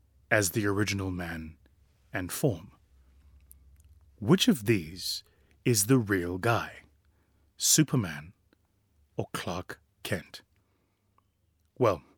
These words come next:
I think to understand that, you need to understand a little bit about what the literature tells us about alter egos. So, an alter ego actually means the alternative self. It's,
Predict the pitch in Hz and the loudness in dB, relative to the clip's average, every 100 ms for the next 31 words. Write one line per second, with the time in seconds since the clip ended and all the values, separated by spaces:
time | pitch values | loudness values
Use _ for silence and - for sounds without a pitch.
0 | - - - - - - 170 262 214 151 | -20 -20 -20 -20 -12 2 4 6 6 6
1 | 120 - 143 117 110 85 - 135 135 196 | 6 6 4 4 0 -2 0 4 6 6
2 | - 196 151 147 123 117 127 120 104 95 | 6 2 2 2 2 2 2 2 -2 -4
3 | 92 - 120 131 - 131 - 113 - 180 | -4 0 2 2 2 -2 -4 -4 0 2
4 | 165 110 80 - - - - - _ _ | 2 0 -2 -2 -2 -4 -12 -20 _ _
5 | - 90 90 87 - 120 113 - 120 - | -10 -6 -6 -8 -4 -2 0 -2 -4 -4
6 | 107 90 - - - _ _ _ _ _ | -4 -6 -10 -10 -10 _ _ _ _ _
7 | _ _ _ _ _ _ _ - - 117 | _ _ _ _ _ _ _ -2 2 2
8 | - - - - 156 - 220 165 143 117 | 0 -8 0 8 8 8 6 6 6 6
9 | - 131 - 135 123 117 - 131 110 - | 4 2 4 6 6 4 2 0 0 2
10 | 139 113 98 87 - 147 82 - 110 92 | 2 2 -2 0 2 2 0 -6 -8 -2
11 | - | -2